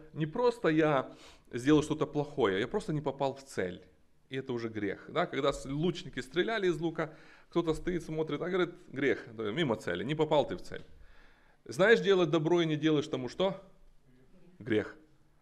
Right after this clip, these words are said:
«Ну я же ничего не сделал, Господи, за что грех?» Ну ты же знаешь делать добро, ты знаешь цель. Цель называется делать добро.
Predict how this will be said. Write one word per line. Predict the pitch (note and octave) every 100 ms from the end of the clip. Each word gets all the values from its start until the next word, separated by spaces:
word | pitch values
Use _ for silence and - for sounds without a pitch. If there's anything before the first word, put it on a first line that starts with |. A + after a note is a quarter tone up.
| _
«Ну | A#2 C#3
я | B2+
же | B2
ничего | B2 C3+
не | C#3+
сделал, | C#3 D3 B2
Господи, | G#2+ A#2 F#2 F#2
за | G#2+
что | -
грех?» | A#2 A#2+ - - - - - - - - - _ _ _ -
Ну |
ты | C3 D#3+
же | D3+
знаешь | F3+ A3+
делать | D#3 D3+ C3
добро, | B2 G#2+ G2+
ты | C#3+
знаешь | C#3 A3 A3
цель. | - D#3 D#3+ - - - _ -
Цель | F3+ A#3 A#3 - - -
называется | A#2+ B2 C#3 C3+
делать | A2+ C#3+ E3 D3
добро. | D3 C3+ B2+ G#2 F#2 -